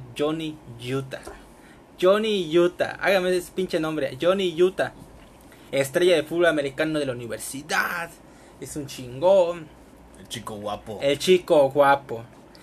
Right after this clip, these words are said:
Speaker 1: Y si tiene que investigar a, a estos, este, ladrones de bancos, que al parecer son surfistas porque nada más roban cuando es verano. Esa es la teoría.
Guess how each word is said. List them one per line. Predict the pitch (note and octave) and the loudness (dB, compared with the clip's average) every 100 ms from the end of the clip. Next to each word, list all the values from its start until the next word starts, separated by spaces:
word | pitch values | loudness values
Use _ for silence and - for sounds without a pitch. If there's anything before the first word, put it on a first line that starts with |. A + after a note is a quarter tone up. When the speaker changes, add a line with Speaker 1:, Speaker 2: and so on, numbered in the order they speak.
| - | -14
Speaker 1:
Y | - C3+ | -6 -6
si | D3 | -4
tiene | E3+ F3+ | -2 -2
que | F3 | -2
investigar | D#3 C#3 C3+ D3+ D#3 | -2 -4 -4 -2 0
a, | D3 C3+ | 0 0
a | |
estos, | C#3+ C#3 E3+ D3+ | -2 -2 -6 -6
este, | C3 C3+ | -8 -6
ladrones | B2 B2 C3+ D3 D3+ | -4 -2 0 0 -2
de | B2+ | -2
bancos, | C#3 A3 B3+ C4+ - - - - | 2 0 2 -2 -2 -20 -20 -10
que | - | 0
al | E3 - | 2 2
parecer | D3 C#3 F3 F#3 | 0 2 2 0
son | F#3 F3 | -2 -6
surfistas | - C#3 C3+ G#3 A#3 G#3 | -2 -2 -2 -6 -6 -8
porque | C#3+ C3+ | -8 -6
nada | C#3 D#3+ | -4 -2
más | D#3 D#3+ | -2 -4
roban | E3 F3+ F3+ | -2 -2 -2
cuando | B2 B2 C3 | -8 -8 -8
es | C3 | -8
verano. | G#2+ G#2 - A2 - - - - - - - - | -10 -10 -14 -16 -20 -20 -20 -20 -20 -20 -20 -16
Esa | B2 C#3+ E3+ | -6 -2 0
es | |
la | E3 C#3 | 0 0
teoría. | C3+ B2+ B2+ A2 | 0 -2 -4 -6